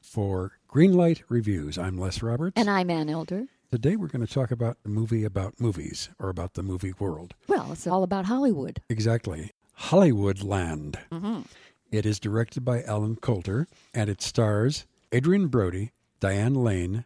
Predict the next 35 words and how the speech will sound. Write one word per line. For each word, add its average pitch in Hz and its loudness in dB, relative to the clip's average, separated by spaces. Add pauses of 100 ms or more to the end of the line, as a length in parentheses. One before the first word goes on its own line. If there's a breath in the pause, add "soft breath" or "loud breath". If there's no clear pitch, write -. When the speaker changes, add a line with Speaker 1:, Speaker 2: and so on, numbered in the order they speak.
(360)
Speaker 1:
Ben 117 2 (100)
Affleck, 123 0 (220)
and 90 -8
Bob 98 0 (120)
Hoskins. - -8 (280)
Interesting 135 -2
cast, - -6
I 214 -4
Speaker 2:
Mm-hmm. 233 -4
Speaker 1:
thought. - -8 (100)
Speaker 2:
Very 233 4
much 220 -2
so. 165 -2 (300)
Speaker 1:
This 196 10
is 156 6
the 120 4
story 110 4 (180)
of 110 2 (160)
a 113 -2
real 147 2 (200)
actor 110 -2
named 98 -4
George 107 0
Reeves, 107 -2 (200)
who 110 -2
back 110 0
in 110 -2
the 98 -2
early 139 0
fifties 101 -2 (140)
played 101 2 (100)
Superman 85 -2
on 82 -8
television. 90 -4
Speaker 2:
Mm-hmm. 208 -8